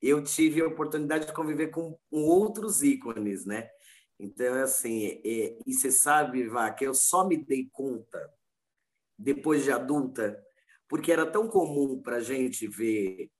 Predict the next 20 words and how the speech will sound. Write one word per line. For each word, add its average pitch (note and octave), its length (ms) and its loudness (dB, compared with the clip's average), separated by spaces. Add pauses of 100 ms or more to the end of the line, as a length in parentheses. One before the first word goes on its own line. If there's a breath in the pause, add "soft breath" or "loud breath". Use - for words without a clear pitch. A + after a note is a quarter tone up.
(260)
é... A#2+ 300 -2
Eu C3+ 80 -2
conheci E3+ 340 0
Aniceto, D3 760 0 (1200)
né? B2 440 -2
É, A#2+ 420 2
é, A#2 560 0
eu A#2 140 -6
conheci B2 1120 0 (220)
João C3+ 280 2
Nogueira, B2 920 2 (320 loud breath)
é, B2+ 240 2
eu C3+ 80 6
sentava D3 580 2
e D#3+ 40 0
batia D#3+ 380 -2
papo C3 460 0
com B2+ 60 -6
esse - 300 -4
povo. A2 400 -6